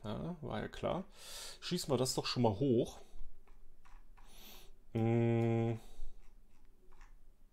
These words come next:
Und bringen das Richtung Minmus raus. So, ist das gestruttet? Nee. Heaviest Part. Bisschen mehr Kühlung für längere Burns.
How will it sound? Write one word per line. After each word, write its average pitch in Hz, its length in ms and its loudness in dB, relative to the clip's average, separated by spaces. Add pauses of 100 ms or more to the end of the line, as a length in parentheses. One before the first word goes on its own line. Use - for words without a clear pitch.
(720)
Und 110 320 0
bringen 113 420 0
das 117 380 -2
Richtung 104 760 -2
Minmus 101 760 0
raus. - 480 -6
So, - 220 -6
ist - 200 -10
das - 200 -10
gestruttet? - 800 -10
Nee. - 280 -10 (800)
Heaviest - 440 -8
Part. 135 500 -8 (580)
Bisschen 143 220 4
mehr 127 100 8
Kühlung 180 280 4
für - 140 2
längere 123 300 8
Burns. 117 420 8